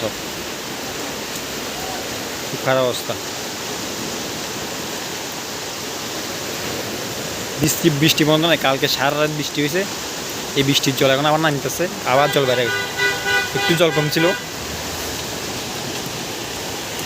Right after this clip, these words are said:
এই দেখো গাছ টাছ একদম ভাঙ্গা টাঙ্গা,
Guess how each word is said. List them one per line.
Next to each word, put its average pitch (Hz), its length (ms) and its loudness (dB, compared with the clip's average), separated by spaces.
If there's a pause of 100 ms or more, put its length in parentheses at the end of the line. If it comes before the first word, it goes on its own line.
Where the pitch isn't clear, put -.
(640)
এই 127 160 6
দেখো 120 160 2 (840)
গাছ 131 240 4
টাছ 135 200 4
একদম 143 220 0
ভাঙ্গা 135 280 2
টাঙ্গা, 135 240 2